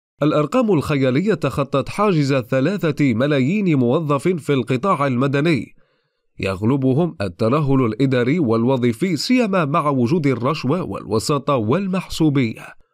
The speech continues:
وهذا نسق متصل مع نظام المحاصصة الذي جذر طيلة عشرين عامًا ماضية، مبدأ المحسوبية وشلال التعيينات لأجل تحقيق المكاسب سواء السياسية أو الاقتصادية منه.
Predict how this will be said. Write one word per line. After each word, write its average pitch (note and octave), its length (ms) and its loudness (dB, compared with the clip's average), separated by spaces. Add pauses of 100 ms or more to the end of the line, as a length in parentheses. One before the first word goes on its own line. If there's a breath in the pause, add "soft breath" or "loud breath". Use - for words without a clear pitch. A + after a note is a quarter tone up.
(400)
وهذا C#3 360 0
نسق C#3+ 340 -2
متصل C#3+ 760 0
مع D3 280 0
نظام C#3 340 0
المحاصصة D3+ 800 0
الذي C#3 380 2
جذر D#3+ 440 0
طيلة F3+ 420 -2
عشرين A#2+ 420 0
عامًا A#2+ 380 -4 (120)
ماضية، A#2 600 -4 (560)
مبدأ A#2 400 -2
المحسوبية C3 800 0
وشلال C3 640 0
التعيينات B2 800 0
لأجل G#3 380 2
تحقيق A#3 460 -4
المكاسب B2+ 720 0 (180 soft breath)
سواء A#2+ 500 -2
السياسية B2+ 840 0
أو C#3+ 280 2
الاقتصادية C3+ 800 0
منه. A2 400 -6